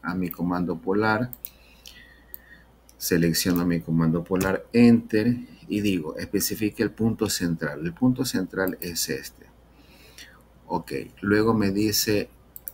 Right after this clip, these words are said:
cuántos voy a necesitar. Voy a necesitar por ahora dos. Están distanciados entre los dos apenas con dieciocho grados. Es decir, ahí me van a salir los dos.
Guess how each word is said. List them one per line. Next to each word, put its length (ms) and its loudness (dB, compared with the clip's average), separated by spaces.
cuántos 380 0
voy 180 0
a 80 2
necesitar. 680 0
Voy 200 2
a 40 0
necesitar 600 -2
por 180 0
ahora 300 2
dos. 500 -2
Están 360 -2
distanciados 760 2
entre 340 -2
los 220 -2
dos 480 -2
apenas 560 0
con 420 -2
dieciocho 600 -2
grados. 640 0
Es 140 -8
decir, 480 0
ahí 180 -6
me 140 2
van 200 0
a 100 0
salir 440 -2
los 300 -8
dos. 560 -8